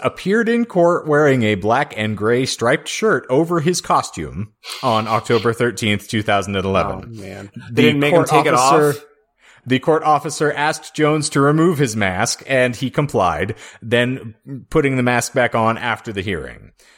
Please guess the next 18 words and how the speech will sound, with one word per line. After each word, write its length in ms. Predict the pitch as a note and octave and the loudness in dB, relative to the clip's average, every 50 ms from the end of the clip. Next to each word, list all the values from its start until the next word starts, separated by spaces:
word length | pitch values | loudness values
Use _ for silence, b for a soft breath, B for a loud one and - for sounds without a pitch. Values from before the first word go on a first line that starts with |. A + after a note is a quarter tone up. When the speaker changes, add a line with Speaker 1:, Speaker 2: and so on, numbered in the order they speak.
| b b | b b
Speaker 1:
Uh, 180 | G#2 G#2 G#2 G#2 | 0 0 0 0
Jones 420 | G2 G#2+ B2 B2+ C3 C3 B2 G#2+ - | 0 0 2 2 2 0 -2 -2 0
then 180 | C3+ C3 C3 | 0 0 0
spoke 340 | A#2+ - - D#3 D#3+ D#3 D#3+ | -2 0 2 2 2 2 2
with 140 | E3+ D3+ C#3 | 0 0 0
reporters 560 | C#3 C3+ C3+ - D#3+ D3+ D3+ D3+ D3 B2+ A#2 | 0 0 2 2 2 4 4 4 2 2 2
and 120 | B2 A#2+ | 0 0
removed 360 | A#2+ A#2+ B2+ D#3 F#3 F3+ - - | 0 0 2 2 2 2 2 -2
his 140 | D3 B2+ C#3 | -4 -2 0
mask 320 | C#3+ C#3 C#3 C3+ - - | 0 0 0 0 -2 -6
again 300 | C3+ A2 A#2+ B2+ C3 C3 | -6 -2 -2 -2 -2 -2
to 120 | - - B2 | -4 -4 -2
reveal 340 | A2+ G#2+ G2+ B2 B2 A#2+ | -2 -2 0 0 0 2
his 160 | A2+ A#2 G#2 A#2+ | 0 0 0 0
identity 600 | A#2+ A#2 G#2+ A2 G#2 G2 F#2+ F2 G2+ G2 G2+ - | 0 2 2 0 0 0 0 -2 -4 -4 -4 -4
as 260 | G2+ G#2+ A2+ G#2 F#2 | -4 -4 -4 -4 -6
Ben 320 | - G2+ F#2 F2+ F2+ F2 | -6 -6 -4 -4 -4 -6
Fodor. 600 | E2+ - B2+ A#2+ G#2+ F2 D#2+ C2+ A#1+ - - - | -2 0 2 2 2 0 -2 -6 -8 -12 -18 -20